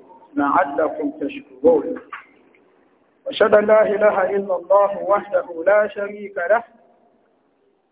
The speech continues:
أشهد أن محمدا عبده ورسوله، القائل في بعض كلامه: "لا يقبل الله صلاة أحدكم إذا أحدث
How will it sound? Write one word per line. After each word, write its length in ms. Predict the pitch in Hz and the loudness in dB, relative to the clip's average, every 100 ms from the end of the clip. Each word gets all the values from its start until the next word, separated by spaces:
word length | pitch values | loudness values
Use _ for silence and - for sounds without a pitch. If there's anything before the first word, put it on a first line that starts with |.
| _ - | _ -16
أشهد 300 | - 196 214 | 0 2 4
أن 140 | 214 220 214 | 4 4 2
محمدا 640 | 208 202 208 196 185 180 170 | 0 -2 -2 2 4 4 4
عبده 320 | 208 202 190 | 2 0 0
ورسوله، 840 | 185 180 170 180 214 226 233 220 - - _ _ _ _ _ _ _ _ _ _ | 0 2 4 4 6 6 6 2 -8 -20 _ _ _ _ _ _ _ _ _ _
القائل 600 | 151 - 214 214 208 202 | -10 2 4 6 4 2
في 160 | 190 180 | 0 2
بعض 300 | 208 214 202 | 2 2 0
كلامه: 760 | - 190 202 220 226 220 226 - - - - | 0 2 4 4 2 -2 -4 -10 -16 -4 4
"لا 260 | 208 208 | 6 6
يقبل 500 | 190 208 208 196 190 185 | 6 4 4 2 0 -2
الله 400 | 185 190 196 185 180 | -2 2 4 2 -2
صلاة 400 | 185 165 190 196 196 170 | -4 0 2 2 2 0
أحدكم 680 | 175 170 208 214 202 170 131 - _ _ _ _ _ _ - | 0 2 2 2 2 0 -2 -12 _ _ _ _ _ _ -2
إذا 280 | 359 302 175 175 202 | 2 4 4 2 2
أحدث 420 | 196 - 180 175 | 0 2 2 4